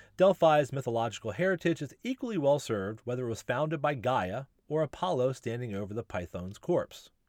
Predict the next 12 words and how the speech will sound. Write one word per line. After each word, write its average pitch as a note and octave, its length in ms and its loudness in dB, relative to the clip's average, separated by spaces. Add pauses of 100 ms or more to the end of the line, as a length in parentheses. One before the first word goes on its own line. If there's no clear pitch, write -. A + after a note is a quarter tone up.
(600)
The C#3 80 0
Python's C#3+ 400 2
connection B2 520 0
to A2+ 140 -6
broader A#2 300 0
Greek G2+ 220 -6
myth A#3 320 -2 (180)
is, A#2 220 0
in A2+ 100 -6
fact, G2+ 260 -2
strangely G2 400 -8
tenuous, B2+ 640 -4